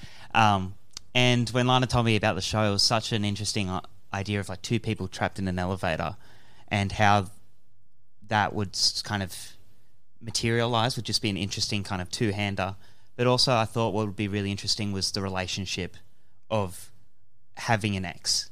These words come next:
is always, 'cause there's, you've got this love for this person that you've used to have or s-, continue to have, but you don't wanna show it. And then also the longer times you spend with your ex, the more problems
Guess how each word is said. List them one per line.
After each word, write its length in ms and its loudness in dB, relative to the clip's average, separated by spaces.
is 200 0
always, 460 4
'cause 140 0
there's, 300 4
you've 140 0
got 180 6
this 200 4
love 220 2
for 80 -6
this 160 0
person 420 0
that 100 -2
you've 260 -4
used 240 0
to 80 2
have 240 2
or 240 -4
s-, 100 -6
continue 440 2
to 80 2
have, 240 2
but 60 -4
you 40 -2
don't 140 0
wanna 100 -4
show 380 2
it. 180 -2
And 140 0
then 120 0
also 280 4
the 120 2
longer 300 2
times 320 2
you 60 0
spend 280 0
with 140 -2
your 120 0
ex, 240 -2
the 100 -4
more 280 0
problems 640 -2